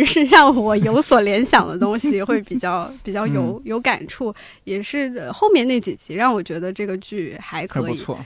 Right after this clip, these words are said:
Speaker 2: 嗯。
Speaker 1: 前面的话就是也，也是有一种感觉塑造人物比较脸谱化那个，
Speaker 2: 嗯。
Speaker 1: 但是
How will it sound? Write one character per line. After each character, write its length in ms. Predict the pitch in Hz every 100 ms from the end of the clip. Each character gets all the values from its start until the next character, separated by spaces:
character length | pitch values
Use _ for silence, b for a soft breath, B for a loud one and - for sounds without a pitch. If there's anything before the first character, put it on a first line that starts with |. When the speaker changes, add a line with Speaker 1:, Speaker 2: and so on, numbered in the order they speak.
| -
Speaker 2:
嗯。 80 | 254
Speaker 1:
前 220 | 233 196
面 200 | 285 370
的 140 | 294
话 160 | 240 247
就 80 | 247
是 220 | 247 220
也， 240 | 110 180
也 260 | 226 196 170
是 140 | -
有 120 | 294
一 80 | 202
种 300 | 220 180 143
感 180 | 196 160
觉 400 | 190 160 165 214 - -
塑 140 | -
造 160 | 277 240
人 160 | 180
物 120 | 226 247
比 100 | 226
较 220 | 226 147
脸 280 | 95 160 226
谱 200 | - 156
化 200 | 214 190
那 200 | 160 160
个， 100 | -
Speaker 2:
嗯。 80 |
Speaker 1:
但 180 | 151 240
是 240 | 240 247